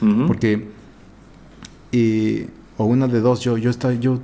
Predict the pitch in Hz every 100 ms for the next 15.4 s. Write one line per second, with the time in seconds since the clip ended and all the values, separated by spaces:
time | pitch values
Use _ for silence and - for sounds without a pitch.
0 | - 123 127 127 117 117 117 101 113 101
1 | 107 107 110 113 107 101 - - 113 123
2 | 151 131 123 127 127 123 104 101 147 -
3 | - - - - 110 104 104 101 101 107
4 | 104 101 - - 120 - 123 131 131 135
5 | 117 - - - - - 107 101 98 -
6 | 123 127 113 92 95 110 117 131 135 143
7 | - - - 110 101 98 95 95 101 104
8 | 98 - - - - - - 98 107 104
9 | 107 107 110 110 98 107 101 98 98 90
10 | - - 107 104 95 95 92 95 113 113
11 | 117 110 110 110 98 95 92 - - 101
12 | 107 104 107 95 92 107 107 104 110 107
13 | 101 98 113 98 104 107 107 101 98 104
14 | 98 98 104 101 98 90 92 87 135 143
15 | 131 127 127 131